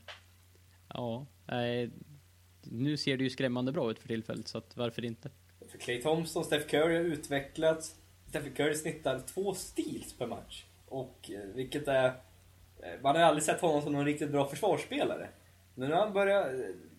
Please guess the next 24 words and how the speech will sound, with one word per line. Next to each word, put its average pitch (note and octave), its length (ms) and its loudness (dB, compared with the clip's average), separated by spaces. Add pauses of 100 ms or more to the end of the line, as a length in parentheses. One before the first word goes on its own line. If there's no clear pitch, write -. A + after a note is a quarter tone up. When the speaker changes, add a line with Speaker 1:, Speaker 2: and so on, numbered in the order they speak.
(280)
Speaker 2:
verkligen... F#3+ 420 0 (600)
Verkar F#3 220 2
i F#3 40 6
alla F3 80 6
fall G#3 200 6
<laughs> F#3+ 100 -2
förbättra E3 360 0
sitt D3+ 120 -10
försvar-, D3+ 360 0 (160)
försvarsspel D3+ 460 0
lite D3+ 220 0
grann. A#3 400 0 (560)
Eh, A#2 420 4
ofta D3 180 0
sätter E3+ 260 0
de D3+ 80 2
väl B2+ 220 2 (220)
Klay C3+ 280 0
Thompson C#3 400 0
då G#2 100 -6
på A#2+ 100 -10
motståndarens A2+ 580 -4 (440)
bästa C3 420 0
spelare. G#2 500 -2